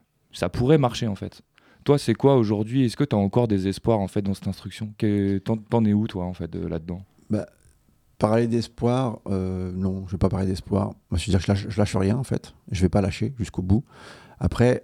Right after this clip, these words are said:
Speaker 2: euh, je suis conscient, euh, et spécifiquement parce qu'on est à Marseille, parce qu'en fait, il y a des choses qui sont passées qui seraient pas passées à d'autres endroits. Il y a des choses qui ont été scandaleuses à Marseille.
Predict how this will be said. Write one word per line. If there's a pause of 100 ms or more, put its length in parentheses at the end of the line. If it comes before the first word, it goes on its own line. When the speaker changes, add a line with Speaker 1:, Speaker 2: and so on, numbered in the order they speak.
Speaker 2:
euh,
je
suis
conscient, (180)
euh, (800)
et
spécifiquement
parce
qu'on
est
à
Marseille,
parce
qu'en
fait,
il
y
a
des
choses
qui
sont
passées
qui
seraient
pas
passées
à
d'autres
endroits. (480)
Il
y
a
des
choses
qui
ont
été
scandaleuses
à
Marseille.